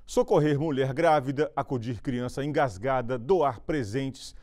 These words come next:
apoiar campanhas sociais, uma infinidade de funções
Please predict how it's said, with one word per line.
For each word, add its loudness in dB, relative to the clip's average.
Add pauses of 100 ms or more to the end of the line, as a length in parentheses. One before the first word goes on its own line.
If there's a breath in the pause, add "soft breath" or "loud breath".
(300 soft breath)
apoiar 4
campanhas -2
sociais, 0 (240 soft breath)
uma 2
infinidade 0
de -4
funções -6